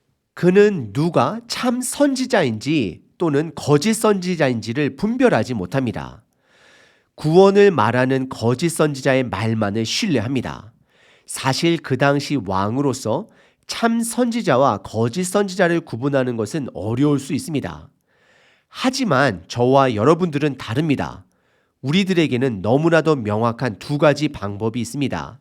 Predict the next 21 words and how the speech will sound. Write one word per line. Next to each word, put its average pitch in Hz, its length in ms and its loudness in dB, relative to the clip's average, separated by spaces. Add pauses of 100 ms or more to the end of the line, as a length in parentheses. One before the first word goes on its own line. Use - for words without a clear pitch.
첫 - 200 -10
번째는 147 580 -2 (520)
하나님의 247 680 2
말씀입니다. 113 1040 -2 (240)
우리는 151 400 2
성경 240 600 2
말씀을 110 560 -2
통해 123 580 -2 (280)
진리와 202 680 2
거짓을 123 640 -2
분별할 185 420 2
수 120 140 -6
있습니다. 98 560 -6 (540)
그리고 165 300 2
두 123 220 -4
번째는 147 580 2 (280)
교회입니다. 120 960 -2 (560)
예수님은 139 640 0
교회를 147 480 2
우리들에게 151 600 0
주셨습니다. 110 760 -8